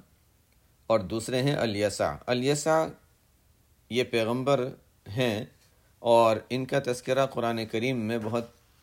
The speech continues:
ان نہ اس کی کوئی تفصیل ملتی ہے، نہ احادیث میں تفصیل ملتی ہے۔ البتہ یہاں پر ان کا نام ہے اور پیچھے ساتویں پارے میں بھی ان کا نام آیا ہے، الیسع۔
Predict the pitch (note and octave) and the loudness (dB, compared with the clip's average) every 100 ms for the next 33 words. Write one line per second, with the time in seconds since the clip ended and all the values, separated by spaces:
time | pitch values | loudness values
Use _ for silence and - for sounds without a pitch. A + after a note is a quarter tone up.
0 | _ A2+ A2+ A2+ A#2+ A#2+ A2+ A2+ A#2 G#2 | _ -8 -4 -2 -2 -4 -4 -4 -4 -6
1 | - C3 B2+ B2 A#2 C#3 B2 A2+ A2 A2 | -4 -4 -2 -4 -4 -2 0 0 2 2
2 | A#2+ A#2 G2+ F#2+ - F#2 E2 D#2 E2+ E2 | -2 -4 -8 -8 -6 -6 -6 -8 -10 -10
3 | - - _ _ _ - _ _ _ C3 | -12 -20 _ _ _ -20 _ _ _ 2
4 | C#3+ D3 D3 C#3 B2 B2 D#3+ D3 G#2+ - | 4 4 4 2 4 4 4 2 -2 -2
5 | - _ _ _ _ _ - A#2 A2+ A#2 | -16 _ _ _ _ _ -6 -4 2 2
6 | G2 A#2+ B2+ C3 G3 - _ _ _ _ | 2 2 2 -2 -6 -12 _ _ _ _
7 | _ - A2 A2 G#2+ G2 F2+ _ _ _ | _ 2 6 8 6 2 -8 _ _ _
8 | _ _ _ G#2+ A2 A2+ A2 G2+ - _ | _ _ _ -4 0 2 2 0 -6 _
9 | _ _ _ _ _ _ - - C3 C3 | _ _ _ _ _ _ -8 2 4 4
10 | C#3+ B2+ A2+ G#2 G2+ G2 A2+ - - A2+ | 2 2 4 2 0 -4 -4 -6 -8 -4
11 | A2+ G#2 G#2+ G2 D#2 D2 D2 F2 - _ | -2 0 0 -2 -2 -4 -6 -10 -18 _
12 | _ _ _ _ _ _ _ _ _ - | _ _ _ _ _ _ _ _ _ -4
13 | A#2+ A2 A#2 | 0 0 0